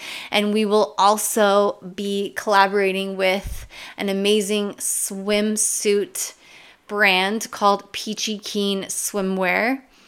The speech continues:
And we will be actually doing interviews about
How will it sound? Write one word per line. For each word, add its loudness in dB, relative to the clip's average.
And 2
we 2
will 2
be -2
actually 0
doing 0
interviews 0
about 4